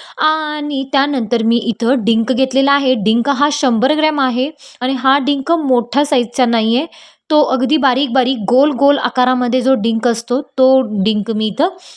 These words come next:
वापरणार आहे. हा डिंक मी भाजून घेतलेला नाही, तुम्हाला हवा असल्यास तुम्ही भाजून घेऊ शकता. आता काय करायचं, मी या भांड्यामध्ये डिंक देखील टाकलेला आहे. त्यानंतर अर्धी वाटी तीळ टाकलेले आहेत. आता काय करायचं, हे आपण मिक्सरला फिरवून घ्यायचं आहे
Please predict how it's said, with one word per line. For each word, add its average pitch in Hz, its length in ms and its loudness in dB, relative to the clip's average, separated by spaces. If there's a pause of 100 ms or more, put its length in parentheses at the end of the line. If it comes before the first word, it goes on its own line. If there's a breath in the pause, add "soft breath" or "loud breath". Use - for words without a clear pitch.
(140 loud breath)
वापरणार 226 540 0
आहे. 214 280 0
हा 277 240 0
डिंक 311 280 -2
मी 311 140 0
भाजून 247 380 0
घेतलेला 226 340 0
नाही, 220 380 -2 (380 loud breath)
तुम्हाला 330 240 0
हवा 294 240 0
असल्यास 277 280 -4
तुम्ही 262 160 0
भाजून 226 320 0
घेऊ 220 180 4
शकता. 240 440 0 (340 loud breath)
आता 311 180 -2
काय 359 140 2
करायचं, 349 320 0
मी 339 120 -4
या 320 100 2
भांड्यामध्ये 240 540 0
डिंक 226 340 -2
देखील 226 320 0 (220)
टाकलेला 220 380 0
आहे. 208 220 -2
त्यानंतर 320 520 -2
अर्धी 233 360 -2
वाटी 262 280 -2
तीळ 220 340 -8
टाकलेले 208 340 -2
आहेत. 190 220 -2 (500 loud breath)
आता 339 160 0
काय 359 120 2
करायचं, 330 420 2
हे 302 160 2
आपण 277 240 0
मिक्सरला 262 380 0
फिरवून 262 380 2
घ्यायचं 311 280 0
आहे 269 280 -2